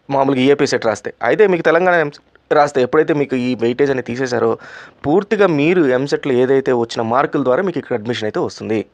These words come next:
ఇది సెకండ్ ఉపయోగం. థర్డ్ ఉపయోగం ఏంటంటే ఈఏపీ సెట్‌లో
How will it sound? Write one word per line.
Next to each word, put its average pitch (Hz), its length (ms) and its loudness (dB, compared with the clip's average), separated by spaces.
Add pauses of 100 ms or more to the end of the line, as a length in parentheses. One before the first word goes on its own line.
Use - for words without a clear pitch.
(680)
ఇది 165 100 -2 (100)
సెకండ్ 139 300 0
ఉపయోగం. 101 240 -4 (100)
థర్డ్ 170 260 4
ఉపయోగం 156 340 0
ఏంటంటే 110 300 -2 (100)
ఈఏపీ 190 420 2
సెట్‌లో 110 320 0